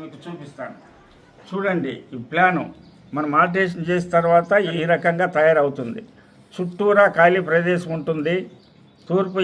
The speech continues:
ఈశాన్యంలో గేట్ ఉంటుంది, ఆ గేట్ ఎదురుగా ఇక్కడ ఒక గేట్ పెట్టుకోవచ్చు. ఇలా ఇంట్లోకి వెళుతూ దీని ఎదురుగా డోరు, డోర్ ఎదురుగా విండో, ఇక్కడ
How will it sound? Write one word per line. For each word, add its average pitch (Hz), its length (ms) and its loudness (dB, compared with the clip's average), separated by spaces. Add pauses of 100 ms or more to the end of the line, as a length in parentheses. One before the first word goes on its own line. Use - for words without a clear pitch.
ఈశాన్యంలో 175 540 2 (100)
గేట్ 165 280 2
ఉంటుంది, 156 400 -2 (1000)
ఆ - 20 4 (140)
గేట్ 175 240 4
ఎదురుగా 180 320 0
ఇక్కడ 170 220 -2
ఒక 139 120 -8
గేట్ 170 240 2
పెట్టుకోవచ్చు. 160 640 0 (920)
ఇలా 165 160 6 (180)
ఇంట్లోకి 175 420 -2
వెళుతూ 175 300 -2 (420)
దీని 165 240 -4
ఎదురుగా 170 320 0 (540)
డోరు, 175 300 4 (140)
డోర్ 160 260 4
ఎదురుగా 156 320 0 (100)
విండో, 143 280 -4 (960)
ఇక్కడ 165 180 0